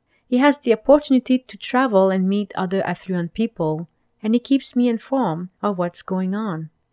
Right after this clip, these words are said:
Aaron reached out and invited me to attend the expo. I did wonder for a moment if I should invest a weekend, and I thought, "Why not? If my mentor tells me to show up, I will show up."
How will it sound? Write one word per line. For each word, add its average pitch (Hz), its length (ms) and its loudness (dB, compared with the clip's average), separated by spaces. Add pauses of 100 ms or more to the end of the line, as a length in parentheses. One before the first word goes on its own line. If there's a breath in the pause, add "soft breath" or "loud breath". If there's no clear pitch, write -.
(280)
Aaron 214 400 4
reached 208 340 -2
out 196 540 0
and 196 120 0
invited 214 560 2
me 165 200 -4
to - 160 -8
attend 165 320 -6
the 165 60 -4
expo. 165 640 -6 (380)
I 240 100 2
did 403 280 6
wonder 165 600 0
for 175 200 -4
a 165 40 -2
moment 160 380 -4 (440)
if 233 140 -2
I 240 60 4
should 233 180 0
invest 208 540 0
a 202 100 -2
weekend, 233 500 -2 (320)
and 240 140 2
I 254 60 4
thought, 269 340 0
"Why 202 340 0
not? 208 560 -2 (340)
If 277 300 0
my 254 220 4
mentor 214 580 -2
tells 285 400 -4
me 170 200 -6
to - 120 -10
show 170 280 -6
up, 180 260 -8
I 208 120 -4
will 240 200 0
show 220 300 -4
up." 277 260 -8